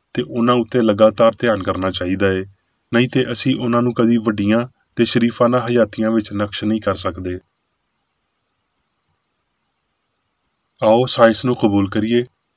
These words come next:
ਅਕਲੀ ਗਵਾਹੀ ਉੱਤੇ ਮੁਸ਼ਤਮਿਲ ਸਾਰੇ ਨਜ਼ਰੀਆਂ ਨੂੰ ਤਰਕ ਕਰੀਏ, ਨਾਕਸ ਨਮੂਨਿਆਂ ਤੇ ਪੁਰਫਰੇਬ ਕਿਆਸ ਆਰਾਈਆਂ ਤੋਂ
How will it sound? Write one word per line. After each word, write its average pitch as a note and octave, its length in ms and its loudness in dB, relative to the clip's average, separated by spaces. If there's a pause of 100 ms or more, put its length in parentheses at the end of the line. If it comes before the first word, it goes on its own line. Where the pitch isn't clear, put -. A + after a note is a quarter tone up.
(160)
ਅਕਲੀ B2 260 0
ਗਵਾਹੀ A2+ 320 2
ਉੱਤੇ A#2+ 280 -4
ਮੁਸ਼ਤਮਿਲ A2+ 380 -4
ਸਾਰੇ A2+ 580 0 (120)
ਨਜ਼ਰੀਆਂ G#2+ 480 0
ਨੂੰ A2+ 120 -2
ਤਰਕ G2 300 -6
ਕਰੀਏ, A2+ 380 0 (600)
ਨਾਕਸ A2 360 0
ਨਮੂਨਿਆਂ A2+ 420 0
ਤੇ A2+ 180 -4
ਪੁਰਫਰੇਬ A2 580 -4
ਕਿਆਸ G#2 460 -4
ਆਰਾਈਆਂ G#2 380 -2
ਤੋਂ A2+ 280 -2